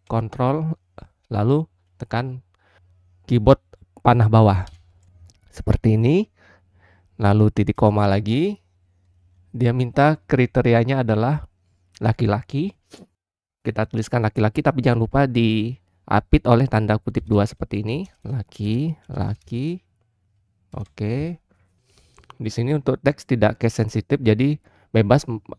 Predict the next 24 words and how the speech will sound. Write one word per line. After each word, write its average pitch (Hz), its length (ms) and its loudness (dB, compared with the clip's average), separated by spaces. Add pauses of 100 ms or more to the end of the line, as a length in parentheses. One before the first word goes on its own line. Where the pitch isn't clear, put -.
penggunaan 107 400 2
huruf 110 160 0
besar, 107 240 0
huruf 107 240 0
kecilnya 123 560 -2
tidak 101 320 -2
akan 104 160 -2
berpengaruh 104 400 -6
ke 104 240 -6
pencarian. 107 640 -6 (880)
Jadi 104 480 -4
di 113 80 -8
sini 110 160 -2
saya 110 160 0
tulis 104 240 0
huruf 110 160 2
kecil 104 320 0
semua. 117 480 0 (880)
Kemudian 117 400 4
titik - 240 0
koma. 110 480 2 (880)
Titik 110 240 -2
koma, 120 480 2
masukkan 135 320 0